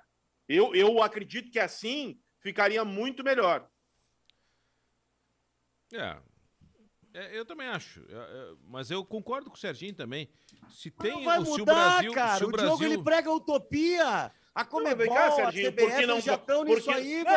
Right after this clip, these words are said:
Speaker 3: velho.
Speaker 1: não, não, não, não. Por que não
Speaker 3: Porque
Speaker 1: vai
Speaker 3: tu tem que
Speaker 1: mudar?
Speaker 3: ter jogo em janeiro, fevereiro, Diogo. A televisão
Speaker 1: Mas,
Speaker 3: que
Speaker 1: mas
Speaker 3: manda.
Speaker 1: só um pouquinho,
Speaker 3: Não vai
Speaker 1: não vai
Speaker 3: mudar,
Speaker 1: de-,
Speaker 3: velho.
Speaker 1: não
Speaker 2: Mas
Speaker 1: vai
Speaker 2: não
Speaker 1: deixar de
Speaker 2: abre,
Speaker 1: ter jogo, Serginho.
Speaker 2: não abre pro,
Speaker 1: Não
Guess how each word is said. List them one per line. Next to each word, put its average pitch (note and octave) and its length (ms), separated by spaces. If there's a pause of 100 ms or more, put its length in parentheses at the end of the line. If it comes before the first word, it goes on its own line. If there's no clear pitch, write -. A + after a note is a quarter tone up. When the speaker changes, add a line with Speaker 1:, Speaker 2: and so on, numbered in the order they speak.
Speaker 3:
velho. D3+ 220
Speaker 1:
não, B3+ 240
não, C4+ 180
não, A3 180
não. D3 120
Por F3 160
que A#3 140
não A#3+ 120
Speaker 3:
Porque G3 160
Speaker 1:
vai B3+ 140
Speaker 3:
tu F4+ 140
tem F4 100
que B3+ 60
Speaker 1:
mudar? B3 120
Speaker 3:
ter E4 60
jogo D#4+ 320
em E4 80
janeiro, D4+ 560
fevereiro, D#4 680
Diogo. C#4 300
A C4 40
televisão C4 460
Speaker 1:
Mas, D#4+ 80
Speaker 3:
que D4+ 100
Speaker 1:
mas C4 240
Speaker 3:
manda. C#4 600
Speaker 1:
só G#3+ 120
um A#3 40
pouquinho, C4+ 260
Speaker 3:
Não D#4 60
vai E4 140
Speaker 1:
não D#4+ 60
vai G#3+ 140
Speaker 3:
mudar, D#4 300
Speaker 1:
de-, D4 60
Speaker 3:
velho. F3+ 640
Speaker 1:
não G#3 140
Speaker 2:
Mas G3+ 100
Speaker 1:
vai B3 120
Speaker 2:
não - 120
Speaker 1:
deixar A3 180 (100)
de C4+ 60
Speaker 2:
abre, B3 140
Speaker 1:
ter G#3+ 80
jogo, B3 420
Serginho. G3 280
Speaker 2:
não G3 200
abre A#3+ 340
pro, G3 220
Speaker 1:
Não F3 80